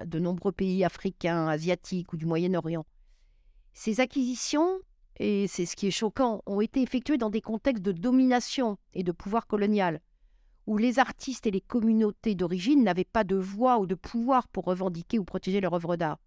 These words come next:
Dans de nombreux cas, les œuvres d'art ont été prises de force ou achetées à des prix dérisoires. Ces acquisitions ont suscité et suscitent de plus en plus de controverses et des,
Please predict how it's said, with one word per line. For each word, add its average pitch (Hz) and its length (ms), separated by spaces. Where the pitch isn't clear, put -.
Dans 170 120
de 175 100
nombreux 214 480
cas, 240 360
les 185 220
œuvres 214 180
d'art 277 200
ont 196 80
été 190 160
prises 269 400
de 240 100
force - 460
ou 190 80
achetées 254 440
à 185 80
des 196 120
prix - 200
dérisoires. 202 680
Ces 220 240
acquisitions 247 760
ont 208 40
suscité 240 760
et 196 80
suscitent - 340
de 208 60
plus 240 220
en 240 80
plus 269 140
de 240 100
controverses 208 680
et 175 40
des, 180 300